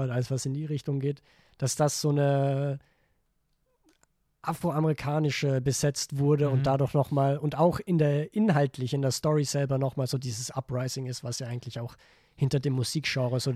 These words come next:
Speaker 1: den Wurzeln des Musikgenres
Speaker 2: Ja,
Speaker 1: steht.
Speaker 2: wobei ich sagen muss, ich find's, ja, find ich auch cool, aber es ist natürlich auch die einzige Figur von allen,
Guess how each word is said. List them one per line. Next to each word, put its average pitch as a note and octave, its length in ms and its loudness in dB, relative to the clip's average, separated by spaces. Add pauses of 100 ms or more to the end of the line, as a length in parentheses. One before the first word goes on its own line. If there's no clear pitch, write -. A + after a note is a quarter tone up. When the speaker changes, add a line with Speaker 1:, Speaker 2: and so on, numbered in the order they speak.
Speaker 1:
den B2+ 160 0
Wurzeln C#3+ 280 4
des A2+ 160 -4
Musikgenres B2 400 -4
Speaker 2:
Ja, F3 100 0
Speaker 1:
steht. A#2+ 340 -10
Speaker 2:
wobei C3+ 220 6
ich F3+ 80 2
sagen E3 260 4
muss, E3 320 0
ich - 140 -6
find's, F3+ 460 2
ja, D3 200 4
find F3+ 160 -2
ich D#3+ 100 -6
auch E3 160 0 (120)
cool, A#3+ 240 4 (680)
aber F#3 520 4 (220)
es D3 180 -2
ist F3 140 -4
natürlich E3+ 260 -2
auch D#3 140 0
die - 160 -8
einzige G#3+ 480 0
Figur F#3+ 580 4 (640)
von C#3+ 240 4
allen, F3+ 500 4